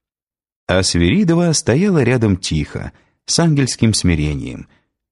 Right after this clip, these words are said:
Да и вообще она была ангел.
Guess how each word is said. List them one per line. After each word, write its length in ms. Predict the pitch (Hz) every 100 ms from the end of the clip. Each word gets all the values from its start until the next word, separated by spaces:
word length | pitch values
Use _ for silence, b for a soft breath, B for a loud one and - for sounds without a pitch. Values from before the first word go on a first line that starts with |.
| _
Да 140 | 76 76
и 100 | 69
вообще 540 | 67 - - 156 143 - _ _
она 300 | - 85 71
была 340 | 69 76 82 80
ангел. 520 | - 80 67 64 -